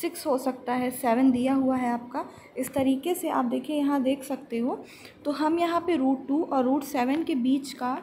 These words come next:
तीन rational number, यहाँ irrational number find out करते हैं।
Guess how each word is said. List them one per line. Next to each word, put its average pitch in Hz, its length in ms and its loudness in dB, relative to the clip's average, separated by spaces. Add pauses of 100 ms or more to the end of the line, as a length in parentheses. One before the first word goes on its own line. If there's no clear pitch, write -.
(160)
तीन 330 260 -2
rational 285 380 0
number, 254 360 2
यहाँ 247 460 -4
irrational 254 420 0
number 233 260 0
find 220 360 -6
out 302 220 -4
करते 208 300 -6
हैं। 196 200 -10